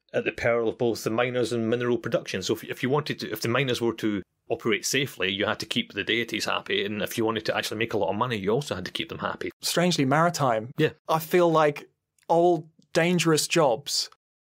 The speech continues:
Speaker 2: sort of breed superstition, and you need anything to make you think, "Oh, I'm, I'm gonna come home from this. You know, I've,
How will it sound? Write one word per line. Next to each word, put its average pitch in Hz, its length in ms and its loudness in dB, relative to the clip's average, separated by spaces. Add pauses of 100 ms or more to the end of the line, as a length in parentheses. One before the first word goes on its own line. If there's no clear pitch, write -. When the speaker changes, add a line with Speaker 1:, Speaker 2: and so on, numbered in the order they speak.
(180)
Speaker 2:
sort 151 200 4
of 139 60 0
breed 165 280 4
superstition, 160 840 2 (100)
and 143 160 4
you 151 100 6
need 147 320 4 (360)
anything 175 460 4 (120)
to 160 100 2
make 143 240 2
you 156 80 2
think, 139 460 0
"Oh, 139 160 6
I'm, 135 180 0
I'm 143 140 2
gonna 139 160 2
come 135 180 0
home 135 220 2
from 120 200 -6
this. - 360 -6
You 113 80 -2
know, 120 140 4
I've, 135 240 2